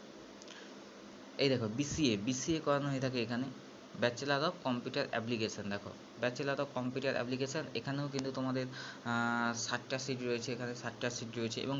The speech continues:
ফিজও এখানে দেওয়া রয়েছে, কত, কত টাকা তোমাদের খরচ হতে পারে। Fee structure at the time admission in first semester-এ তোমাদের যে এক-, একচল্লিশ হাজার টাকা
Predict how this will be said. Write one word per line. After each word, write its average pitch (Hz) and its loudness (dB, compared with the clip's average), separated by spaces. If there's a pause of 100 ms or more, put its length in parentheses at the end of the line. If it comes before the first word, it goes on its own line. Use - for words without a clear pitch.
(160)
ফিজও 143 0
এখানে 135 0
দেওয়া 120 4
রয়েছে, 113 0 (100)
কত, 117 -4 (360)
কত 123 -2 (160)
টাকা 127 0
তোমাদের 127 -2
খরচ 110 0
হতে 104 -4
পারে। 95 -2 (540)
Fee 151 2
structure 139 -2 (120)
at 127 -2 (580)
the 131 8 (160)
time 127 4 (160)
admission 127 2
in 127 4 (160)
first 123 0
semester-এ 127 0
তোমাদের 123 0
যে 123 2 (540)
এক-, 117 -4 (100)
একচল্লিশ 135 0
হাজার 131 0
টাকা 123 6